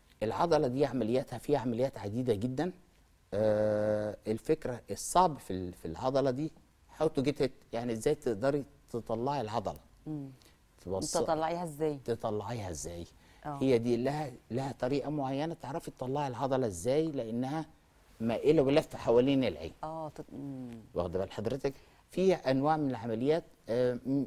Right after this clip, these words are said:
Speaker 1: من خلال شغلي ومن خلال التجارب على العضلة دي، طلعت إن أميز، آه،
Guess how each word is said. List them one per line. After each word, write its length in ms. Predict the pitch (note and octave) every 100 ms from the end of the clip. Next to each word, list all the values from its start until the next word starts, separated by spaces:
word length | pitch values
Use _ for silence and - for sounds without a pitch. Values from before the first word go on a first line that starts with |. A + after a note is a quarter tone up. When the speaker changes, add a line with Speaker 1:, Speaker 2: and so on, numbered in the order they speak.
| A#2
Speaker 1:
من 260 | C3 B2+
خلال 480 | B2 - B2+ D3+ D3
شغلي 300 | - C#3+ C3+
ومن 180 | B2+ A2
خلال 420 | - A2 B2+ B2
التجارب 600 | A2 - F#2+ G#2+ B2+ G#2 E2 _ _ _ - - - E2+
على 120 | F2
العضلة 340 | F#2 B2+ B2+
دي، 200 | B2 E3 - - - _ -
طلعت 300 | E3+ D#3+ C#3
إن 460 | - A#2 A2 G2+ F2+ - _ _ _ -
أميز، 680 | D#3 E3 D3 B2+ G#2 F2 F#2 - -
آه، 260 | G#2+ G2+